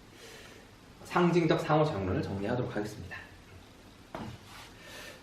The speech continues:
자, 여러분, 우리 이렇게 해서 사회현상을 바라보는 관점 세 가지를 다 배워보았습니다. 첫 번째, 기능론,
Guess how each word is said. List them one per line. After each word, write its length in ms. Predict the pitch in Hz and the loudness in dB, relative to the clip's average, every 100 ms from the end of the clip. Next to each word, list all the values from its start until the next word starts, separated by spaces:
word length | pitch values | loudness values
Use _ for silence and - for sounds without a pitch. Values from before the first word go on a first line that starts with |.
| - | 0
자, 200 | 180 160 | 10 12
여러분, 200 | 160 156 | 12 12
우리 120 | 165 | 12
이렇게 300 | 226 254 233 | 12 12 10
해서 600 | 202 151 156 - - - | 10 12 12 12 8 2
사회현상을 680 | - 226 262 269 269 277 247 | 8 12 12 12 12 12 12
바라보는 460 | 151 170 165 160 165 | 10 10 10 8 6
관점 400 | 160 165 190 180 | 6 8 10 10
세 160 | 220 | 8
가지를 500 | 226 233 233 208 202 | 10 10 12 10 10
다 220 | - 110 - | 8 8 10
배워보았습니다. 1400 | 127 127 123 120 120 147 117 104 90 90 107 104 - | 12 12 12 10 10 10 8 4 8 10 10 10 6
첫 160 | - 277 | 6 10
번째, 600 | 285 269 262 294 - - | 12 12 12 10 6 -2
기능론, 540 | - 160 175 120 202 | 6 8 10 8 4